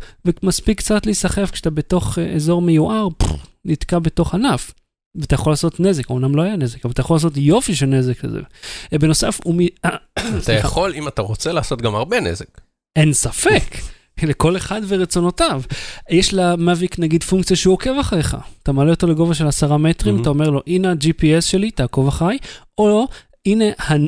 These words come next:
Speaker 1: אני, פיזית,
Speaker 2: מהמם.
Speaker 1: בתוך הפריים, תעקוב אחרי האובייקט הזה",
Speaker 2: כן.
Speaker 1: והוא פשוט טס אחריך. או, אה, דוגמה יפה שהם הביאו, שאם נגיד מישהי שהיא מטפסת הרים,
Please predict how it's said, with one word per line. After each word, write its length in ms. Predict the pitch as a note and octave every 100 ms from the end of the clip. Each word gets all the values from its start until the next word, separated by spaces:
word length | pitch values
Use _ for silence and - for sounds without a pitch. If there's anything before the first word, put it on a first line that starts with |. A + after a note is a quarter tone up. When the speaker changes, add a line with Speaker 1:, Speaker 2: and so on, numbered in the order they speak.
| -
Speaker 1:
אני, 400 | D3 E3 C4+ E3
פיזית, 760 | - - - C4 G#3 C#3+ A#2 -
Speaker 2:
מהמם. 80 | D3
Speaker 1:
בתוך 360 | C#3 - F#3+ E3+
הפריים, 600 | - - G3 F3+ F#3+ C4+ -
תעקוב 400 | D#3 C#3+ - G3
אחרי 320 | G3 D#3+ D#3+
האובייקט 640 | E3+ D3+ C#3 D3+ F#3 - -
הזה", 420 | D3 C#3+ F3+ C#4 - - -
Speaker 2:
כן. 120 | G2+
Speaker 1:
והוא 200 | F#2+ A3+ -
פשוט 320 | A3+ - G#3+ _
טס 340 | - D#4 -
אחריך. 420 | D4+ E3 A#2+ G#2 F2+ - - -
או, 400 | - D3 D3 C#3+ -
אה, 140 | D3 C#3
דוגמה 300 | C#3+ D3+ E3+
יפה 220 | - D#3
שהם 160 | E3+
הביאו, 360 | E3+ D#3 C3+ D3 - -
שאם 180 | - C#3+ C#3+
נגיד 320 | D3 D#3 D#3+
מישהי 300 | D#3 - D#3
שהיא 120 | D3
מטפסת 540 | C#3+ C#3 D#3+ - C#3
הרים, 360 | B2+ C3 A#3+ D#4